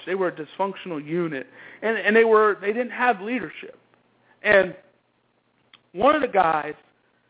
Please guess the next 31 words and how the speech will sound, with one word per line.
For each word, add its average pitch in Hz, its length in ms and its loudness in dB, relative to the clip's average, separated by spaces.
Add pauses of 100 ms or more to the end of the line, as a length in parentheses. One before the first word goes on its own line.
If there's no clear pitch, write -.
(220)
that 160 460 0 (640)
was 196 160 0
one 202 240 -4
of 190 80 -6
their 185 180 -4
leaders 190 540 -8 (760)
was 185 200 2
Danny 208 240 0
Granger. 185 580 -10 (180)
You 185 120 -10
know, 170 180 -4
he 220 140 -6
brought 208 340 0
leadership 208 540 -6
to 196 80 -2
that 170 200 0
ball 208 240 2
club. 165 280 -2
Obviously, 214 600 0 (320)
it 196 140 2
was 208 220 2
his 214 240 -12
team 208 180 -14
before 185 300 -4
Paul 190 360 0
George 202 300 -6
stepped 190 260 -8
on 180 140 -8
the, 165 140 -12 (240)
to, 175 120 -12
into, 185 260 -8